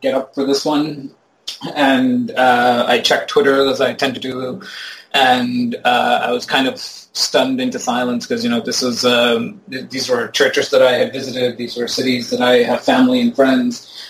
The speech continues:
Um, and, uh, so, so starting at about eight forty-five in the morning, there had been a, a series of bombs that had gone off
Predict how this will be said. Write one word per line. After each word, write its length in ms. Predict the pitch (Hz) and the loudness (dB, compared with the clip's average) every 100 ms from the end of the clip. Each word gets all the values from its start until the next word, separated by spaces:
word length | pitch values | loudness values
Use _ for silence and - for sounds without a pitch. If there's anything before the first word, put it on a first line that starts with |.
| - _ | -20 _
Um, 460 | - 127 240 120 117 | 0 2 2 0 0
and, 580 | 127 123 120 120 120 - - | -2 -2 0 0 0 -4 -4
uh, 460 | - 127 117 110 - - | 0 2 2 0 -4 0
so, 420 | 160 131 127 - _ _ - _ _ - - | 2 4 4 0 _ _ -20 _ _ -14 -10
so 280 | - 165 - | -2 0 0
starting 380 | - 165 156 147 | 0 2 2 0
at 140 | 135 | -4
about 220 | 131 139 | -6 -8
eight 160 | 135 135 | -10 -8
forty-five 420 | 139 131 135 131 | -8 -6 -6 -6
in 60 | 127 | -8
the 60 | |
morning, 380 | 131 135 127 123 | -8 -8 -8 -8
there 140 | 123 120 | -8 -8
had 160 | 120 | -8
been 540 | 127 127 127 123 - - | -6 -4 -4 -6 -10 -10
a, 140 | 131 135 | -6 -4
a 60 | |
series 380 | 135 151 143 139 | -2 4 6 6
of 100 | 135 | 2
bombs 300 | 135 127 127 | 4 4 4
that 200 | 127 123 | 2 0
had 180 | - 240 | -2 -2
gone 220 | 247 254 | 2 2
off 360 | 254 262 - | 4 2 0